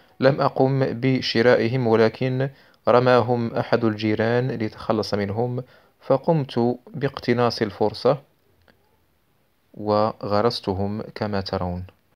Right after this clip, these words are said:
ربما لم يكن يعلم بأن أزهار الأماريليس من أجمل نباتات الزينة. كما ترون هذا اللون الأحمر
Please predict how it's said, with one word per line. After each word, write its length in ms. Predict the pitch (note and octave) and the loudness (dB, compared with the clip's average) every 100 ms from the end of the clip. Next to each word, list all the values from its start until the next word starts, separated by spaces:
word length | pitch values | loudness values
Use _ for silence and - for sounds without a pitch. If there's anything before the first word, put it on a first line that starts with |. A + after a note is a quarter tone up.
| _ _ _ _ _ _ _ _ _ - | _ _ _ _ _ _ _ _ _ -4
ربما 420 | E3+ C#3+ C3+ B2 A#2 | 0 4 6 6 4
لم 160 | B2 | 4
يكن 360 | B2 - B2 A#2+ | 2 0 -2 0
يعلم 460 | B2 B2 G#2 A#2+ A2+ | 4 6 6 4 0
بأن 360 | A#2+ B2 A2+ | 0 0 0
أزهار 580 | A2+ A2+ G#2+ A2+ A#2+ A#2 A#2 | 0 0 0 2 4 4 2
الأماريليس 920 | A#2 A2+ B2+ B2 A#2 A2+ B2 B2+ - C3 - - _ - | 0 0 -2 0 2 2 0 0 0 0 -4 -20 _ -8
من 280 | A#2+ A#2 C3+ | -4 -2 0
أجمل 520 | B2 A#2+ A#2 B2 A#2+ | -2 0 0 0 0
نباتات 540 | A2+ A2+ A2 A#2 A2+ | 0 2 2 0 0
الزينة. 560 | A2+ G2+ G#2 G2+ A#2 - _ _ _ _ _ _ _ | -4 -4 -4 -4 -6 -8 _ _ _ _ _ _ _
كما 200 | - G#2+ | -10 -6
ترون 520 | G2+ G#2+ G#2 A#2 B2 C3 | -4 -2 -2 -2 -2 -2
هذا 320 | A2 G#2+ G#2 | 0 0 0
اللون 340 | G#2 G#2 G#2 | -2 -2 -2
الأحمر 840 | G#2 G2 F#2+ - - A2 A#2+ B2+ | -6 -8 -6 -6 -6 -2 -2 -2